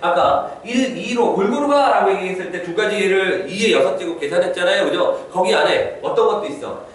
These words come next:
일이라는 원소에로만 가는 거. 그다음 이의 어, 이라는 원소에, 원소로만 간 경우의 수가 들어가 있죠. 말 안 듣고 그냥 몰려가는 거 했-, 했잖아. 이제 그거 똑같아. 이, 삼으로만 가 했을 때도 마찬가지야. 이로 우르르 몰려가. 삼으로 우르르 몰려가. 그것도 들어가 있는 거 아니야?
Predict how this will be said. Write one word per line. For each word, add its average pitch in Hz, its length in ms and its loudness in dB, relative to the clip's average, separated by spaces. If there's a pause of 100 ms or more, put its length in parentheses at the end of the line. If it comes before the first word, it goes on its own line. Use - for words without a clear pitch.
(200)
일이라는 240 400 2
원소에로만 170 840 2
가는 131 240 -6
거. 95 160 -10
그다음 - 280 -8
이의 220 280 2
어, 180 200 4
이라는 - 320 2
원소에, - 420 4 (140)
원소로만 - 840 0 (100)
간 196 240 -2
경우의 170 280 4
수가 165 140 -2
들어가 202 320 2
있죠. - 240 0
말 - 140 0
안 - 140 2
듣고 - 100 -4
그냥 - 140 -2
몰려가는 240 380 4
거 - 60 -4
했-, - 180 -8
했잖아. - 300 0
이제 - 160 2
그거 214 240 0
똑같아. - 320 -2 (460)
이, 240 180 -4
삼으로만 254 540 2
가 226 180 4
했을 226 220 0
때도 220 160 2
마찬가지야. - 840 2
이로 240 200 0 (200)
우르르 202 280 4 (100)
몰려가. - 420 -6 (120)
삼으로 - 560 -2
우르르 208 280 2
몰려가. - 540 2
그것도 - 280 -6
들어가 - 240 4
있는 - 140 0
거 - 60 0
아니야? - 400 2